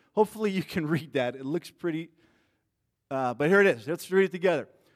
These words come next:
When the Son of Man comes in his glory and all the angels with him, he will sit at his glorious throne. All the nations will be gathered before him.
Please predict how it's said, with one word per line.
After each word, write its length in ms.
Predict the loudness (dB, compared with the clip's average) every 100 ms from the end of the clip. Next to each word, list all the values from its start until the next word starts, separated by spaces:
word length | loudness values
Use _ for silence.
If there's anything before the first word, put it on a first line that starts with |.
| _ _ _
When 200 | -6 -2
the 80 | -2
Son 440 | -4 -6 -4 -2 -2
of 200 | -6 -6
Man 440 | -4 -4 -6 -8 -12
comes 600 | -8 -6 -4 -8 -10 -12
in 120 | -8
his 180 | -8 -8
glory 640 | -10 -6 -6 -6 -10 -16 -20 _ _ _ _ -14
and 200 | -8 -4
all 280 | 0 0 -2
the 220 | -6 -6
angels 640 | -8 -10 -10 -12 -12 -12
with 260 | -8 -10 -10
him, 280 | -18 -18 -20 _ _ _ _ _ _ _
he 200 | -12 -10
will 140 | -10
sit 480 | -12 -8 -4 -4 _
at 180 | -8 -8
his 160 | -10 -12
glorious 600 | -8 -6 -6 -8 -10 -18
throne. 460 | -12 -10 -10 -12 _ _ _ _ _ _ _ _
All 320 | -4 -2 -2 -2
the 140 | -6
nations 680 | -6 -6 -8 -10 -12 -12 -10
will 120 | -10
be 100 | -8
gathered 540 | -6 -6 -6 -8 -12
before 420 | -16 -14 -12 -10
him. 280 | -12 -16 -20